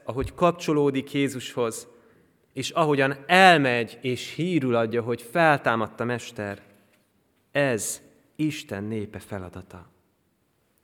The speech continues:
A gyülekezet, a közösségünk feladata ez, hogy elmondjuk, láttuk az Urat.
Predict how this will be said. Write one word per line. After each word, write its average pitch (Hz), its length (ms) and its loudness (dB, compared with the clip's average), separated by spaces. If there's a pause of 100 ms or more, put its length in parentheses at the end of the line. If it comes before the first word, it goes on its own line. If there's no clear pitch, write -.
(640)
A 92 100 -16
gyülekezet, 123 680 -6
a 90 120 -18
közösségünk 117 760 -6
feladata 101 640 -6
ez, 101 380 -8 (220)
hogy 95 280 -6
elmondjuk, 104 760 -4 (640)
láttuk 127 880 -2
az 90 320 -14
Urat. 90 500 -16